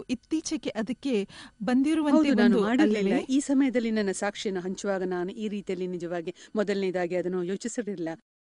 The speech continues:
Speaker 2: ಮತ್ತು ನಾನು ಅಂದುಕೊಂಡೆ, ಸರಿ ನೋಡಿ, ನಿಜವಾಗಿ ಅವರು ನನ್ನನ್ನು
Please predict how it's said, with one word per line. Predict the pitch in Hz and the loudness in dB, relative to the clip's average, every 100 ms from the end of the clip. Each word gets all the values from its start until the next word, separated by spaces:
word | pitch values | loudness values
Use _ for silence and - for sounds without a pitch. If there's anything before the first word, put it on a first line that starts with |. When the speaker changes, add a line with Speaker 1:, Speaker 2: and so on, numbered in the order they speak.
| _ 277 | _ -2
Speaker 2:
ಮತ್ತು | 285 | 4
ನಾನು | 339 285 | 6 8
ಅಂದುಕೊಂಡೆ, | 302 370 302 277 | 6 6 6 6
ಸರಿ | 240 220 | 2 0
ನೋಡಿ, | 220 233 202 | 0 0 -2
ನಿಜವಾಗಿ | 196 233 285 330 214 208 | -2 0 2 0 0 -2
ಅವರು | 190 190 190 190 | -2 -2 -2 -2
ನನ್ನನ್ನು | 185 180 175 175 | 0 -2 -2 -4